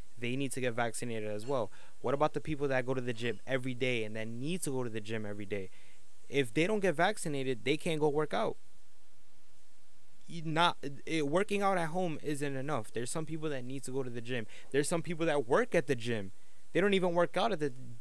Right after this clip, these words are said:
at the gym. That's just their, that's just their job. So it's like, to, to, for, for people to be like, "Damn, now I gotta quit 'cause I don't wanna take this vaccine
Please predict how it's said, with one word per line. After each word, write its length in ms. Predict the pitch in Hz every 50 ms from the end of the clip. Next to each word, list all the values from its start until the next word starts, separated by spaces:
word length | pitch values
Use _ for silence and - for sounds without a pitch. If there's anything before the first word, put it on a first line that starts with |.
| - -
at 140 | 127 131
the 80 | - 123
gym. 240 | 113 117 123 120 120
That's 160 | 135 147 -
just 240 | - 160 156 - -
their, 160 | 156 139 - - -
that's 240 | 135 139 131 -
just 340 | - - - 151 135 - -
their 140 | - 120 110
job. 460 | 101 98 104 117 143 165 127 - - - - - - - - - - - - - - -
So 260 | - - 151 139 147
it's 180 | 156 156 - -
like, 380 | 170 165 160 151 135 - - - - - - - - - - - - - - - - -
to, 240 | - 185 175 143 107
to, 380 | 110 - - 160 151 135 127 120 - -
for, 240 | - - 151 135
for 160 | 117 - 147 131
people 260 | - 165 190 170 196
to 60 | 185
be 120 | 165 160 165
like, 240 | 156 143 135 120 113
"Damn, 260 | 139 139 131 123 127
now 100 | 131 131
I 120 | 147 151
gotta 180 | 143 143 123 113
quit 400 | - - - 156 127 98 - -
'cause 160 | - 135 120
I 60 | 123 123
don't 120 | 127 127
wanna 140 | 131 131 127
take 240 | 117 - 135 127 -
this 180 | - 117 113 107
vaccine 640 | 104 120 117 110 - - - 127 127 123 117 110